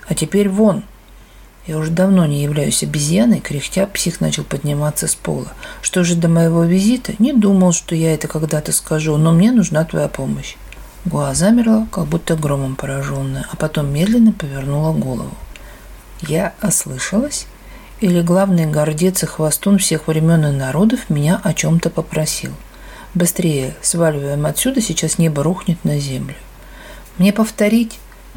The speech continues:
Голос у психа был совсем нехороший. «Я могу, если столь прекрасной даме это доставляет настолько сильное удовольствие. Как пел один бородатый мужик, да, я готов унизиться. Мне нужна твоя помощь. Довольно?» «Перестань»,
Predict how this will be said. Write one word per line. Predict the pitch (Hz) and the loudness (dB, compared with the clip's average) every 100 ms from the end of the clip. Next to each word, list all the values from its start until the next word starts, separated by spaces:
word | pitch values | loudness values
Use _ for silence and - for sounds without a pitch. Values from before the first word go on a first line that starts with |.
| - | -10
Голос | 175 151 156 147 | -4 -2 -2 -2
у | - | -4
психа | - 220 220 | -2 -2 -2
был | 156 160 | -2 -2
совсем | - 156 165 | -2 -2 0
нехороший. | 165 - 160 135 127 - - - - - - | 0 0 -4 -4 -8 -10 -12 -18 -20 -20 -10
«Я | 160 165 | -2 2
могу, | 269 262 175 208 | 4 2 2 2
если | 170 143 156 | 2 -2 -6
столь | - 160 | -4 -6
прекрасной | 143 147 - 156 151 - 143 | -6 -8 -2 -2 0 -4 -8
даме | 147 156 233 196 - | -4 0 2 2 -2
это | 170 | -4
доставляет | 147 147 - 147 147 143 | -2 -4 -6 -6 -4 -4
настолько | 139 - 147 143 - | -4 -4 -4 -4 -6
сильное | - - 143 180 180 160 - | -6 -4 2 4 4 2 -4
удовольствие. | 147 131 131 123 - - 170 180 - - | -6 -6 -8 -8 -6 -8 -10 -14 -14 -12
Как | - 170 | -6 -6
пел | - 180 160 - | 0 0 0 -2
один | 151 151 139 | -2 -2 -2
бородатый | 139 147 147 139 - | -2 -2 -2 -4 -4
мужик, | 139 139 147 294 262 | -4 -4 0 -2 -2
да, | 151 196 330 | 0 0 0
я | 247 | 0
готов | 220 185 180 262 262 | 2 2 0 -2 2
унизиться. | 226 214 247 170 - - - - - - - - | 4 6 4 -2 -4 -6 -8 -18 -20 -20 -18 -8
Мне | 151 151 | -4 0
нужна | 196 240 214 214 | 0 2 2 2
твоя | 247 254 | 2 0
помощь. | 262 - 202 156 - - | 0 2 2 2 -4 -6
Довольно?» | 185 170 147 180 320 302 - - - - - - - | 0 0 2 0 2 -2 -4 -12 -20 -20 -20 -16 -6
«Перестань», | 226 180 - - 139 | -4 -2 -4 -6 -12